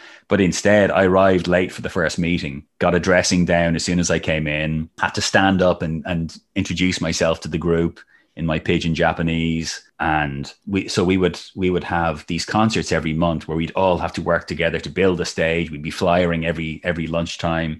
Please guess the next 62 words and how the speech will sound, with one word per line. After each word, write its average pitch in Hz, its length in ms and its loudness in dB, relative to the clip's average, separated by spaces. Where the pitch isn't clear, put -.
and 90 140 2
then 82 140 4
meetings 95 340 4
every 78 200 -2
Saturday 95 420 2
at 76 80 -4
one 85 160 -2
o'clock. 87 420 -2
If 117 160 -4
you 82 80 2
missed 107 480 2
any 87 160 2
of 80 80 -2
these, 78 240 -4
if 76 100 -10
you 76 80 -4
were 73 160 -2
late, 95 300 2
if - 100 -10
you 71 80 -6
were 78 80 -2
tardy 90 460 2
in 80 100 -4
your 78 140 -6
work, 80 400 -2
you'd 92 180 0
be 82 120 -2
told 107 240 4
about 76 260 0
it. 71 120 -12
So 104 80 -2
at 92 80 -2
the 107 100 2
end 113 100 4
of 95 60 2
our 85 160 2
three-day 90 500 0
concerts 87 800 -4
that - 160 -6
not 92 160 0
many 78 160 -4
people 80 260 -6
came 78 320 -4
to, 69 300 -10
there 101 120 4
would 95 120 6
be 87 380 2
the 101 80 -2
reflection 92 600 2
period 80 460 0
where 78 240 -4
all 104 140 6
the 98 140 4
audience 101 380 4
would 80 140 -4
leave 80 380 -4
and 85 140 -2
we'd 80 100 -2
be 85 120 0
left 87 320 2
with 80 280 -4
the, 76 300 0